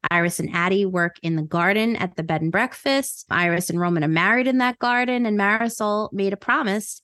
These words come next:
to her wife Keegan that she would tend that garden while Keegan was away at war. Uh, so what do you think about, uh, the flowers in this novel and what they may symbolize?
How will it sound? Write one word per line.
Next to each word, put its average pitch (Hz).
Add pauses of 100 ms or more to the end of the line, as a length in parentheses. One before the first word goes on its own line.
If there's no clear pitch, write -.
to 208
her 190
wife 175
Keegan 269
that 185
she -
would 180
tend 285
that 165
garden 156
while 180
Keegan 170
was 160
away 147
at -
war. 202 (180)
Uh, 175
so 214
what 226
do 262
you 285
think 180
about, 165 (200)
uh, 156
the 170
flowers 175
in 175
this 175
novel 156
and 151
what 160
they 165
may 160
symbolize? -